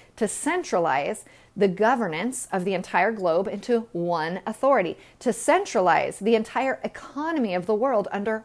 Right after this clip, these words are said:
one authority or one currency, all the world's religion or lack thereof under one authority, okay? If you look back in history, this is always what man has <laughs> tried to do in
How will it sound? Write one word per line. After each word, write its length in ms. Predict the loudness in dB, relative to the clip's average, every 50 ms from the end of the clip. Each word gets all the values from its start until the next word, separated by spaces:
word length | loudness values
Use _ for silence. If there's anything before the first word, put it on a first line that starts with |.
| _ -10
one 380 | -8 -4 -2 0 2 2 0 0
authority 540 | -4 -8 -2 0 2 2 4 2 0 -2 -2
or 180 | 0 0 2 2
one 440 | 0 0 0 0 0 0 0 -2 -4 -8
currency, 640 | -18 -12 -8 -6 -2 -2 -2 -4 -4 -6 -6 -6 -6 -10 -18 -20 -20 -20 -20 -20 _ 2
all 460 | 4 6 8 8 10 10 10 10 8 8
the 100 | 6 4
world's 560 | 6 6 4 6 6 4 4 2 0 -2 -4
religion 920 | 0 0 2 2 2 2 2 4 4 4 4 2 0 -2 -2 -2 -4 -4 0
or 140 | 2 4 4
lack 280 | 4 2 0 -2 -4
thereof 300 | -4 -2 -2 -2 -4 -6 -12 -20 -20 -20 -20 -10 -4
under 320 | -2 2 2 2 2 2 -2
one 400 | -4 -2 0 2 2 2 0 -2 -4
authority, 480 | -8 -6 0 2 4 4 4 2 0 -6
okay? 320 | 0 2 2 2 2 -2 -8 _ _ -6
If 120 | -4 -2
you 80 | 0 4
look 180 | 4 2 4
back 200 | 4 0 2 2
in 100 | 0 -2
history, 300 | -2 -4 -2 0 0 2
this 160 | 2 0 -2 -4
is 120 | -6 -6 -6 -6
always 800 | -4 -2 0 2 4 4 4 6 4 4 4 4 2 2 0 2
what 300 | 2 2 2 2 0 -2
man 380 | -2 -2 0 0 0 -2 -2
has 240 | -2 -2 -4 -4 -6
<laughs> 20 |
tried 380 | -6 -6 -6 0 2 2 2 2
to 100 | 2 -4
do 320 | -4 -2 -2 -2 -2 -2 -6 -10 -20 -20 -14 -4
in 140 | -2 -2